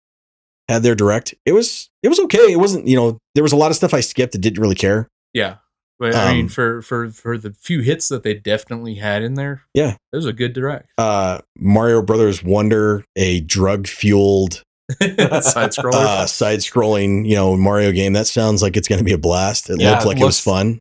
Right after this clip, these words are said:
Speaker 3: really
Speaker 2: Yeah.
Speaker 3: interesting.
Speaker 1: Uh, if you don't know why I'm saying it's drug-fueled, watch that again and just think about, like, it, it's, it's Mario chasing the dragon.
Speaker 2: Yeah.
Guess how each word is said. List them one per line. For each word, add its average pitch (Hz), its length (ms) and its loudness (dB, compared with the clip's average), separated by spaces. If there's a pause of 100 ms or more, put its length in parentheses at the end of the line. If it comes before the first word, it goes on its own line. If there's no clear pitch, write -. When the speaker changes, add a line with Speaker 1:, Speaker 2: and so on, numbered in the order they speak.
Speaker 3:
really 113 420 0
Speaker 2:
Yeah. 104 80 0
Speaker 3:
interesting. 101 560 -6 (100)
Speaker 1:
Uh, 95 180 0
if - 80 -4
you 110 60 2
don't 107 140 0
know 104 80 0
why 104 200 0
I'm 104 100 0
saying 110 180 0
it's 92 120 -2
drug-fueled, 101 560 -2
watch 92 340 -4
that 101 140 0
again 95 320 0
and 87 100 0
just 87 180 -2
think 92 160 0
about, 92 340 0
like, 90 180 0 (320)
it, 95 240 2
it's, - 340 -6
it's - 380 -4
Mario 104 340 2
chasing 113 360 0
the 104 60 0
dragon. 101 460 -2 (260)
Speaker 2:
Yeah. 113 220 -8